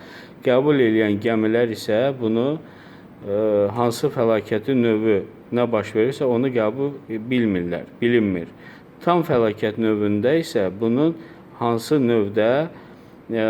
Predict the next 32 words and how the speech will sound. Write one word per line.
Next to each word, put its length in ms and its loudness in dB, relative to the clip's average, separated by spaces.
hansı 240 -2
fəlakət 560 0
növü 280 2
baş 260 0
veribsə 420 0
də 140 0
gəmidə, 420 0
onu 300 0
da 180 0
aydınlıqla, 720 -2
e, 720 -8
efirə 320 0
şüalandırılır. 920 -2
İndi 360 2
onun 200 2
üçün 220 0
də 120 4
biz 140 -4
necə 300 0
iki 280 -4
cür, 220 0
e, 400 0
bu 160 0
distress 440 -4
siqnalını, 400 -2
fəlakət 480 0
növünü 320 -2
göndərmək 480 -4
olur. 240 -8
Məsələn, 360 -2
biri 240 4
menyuya 480 2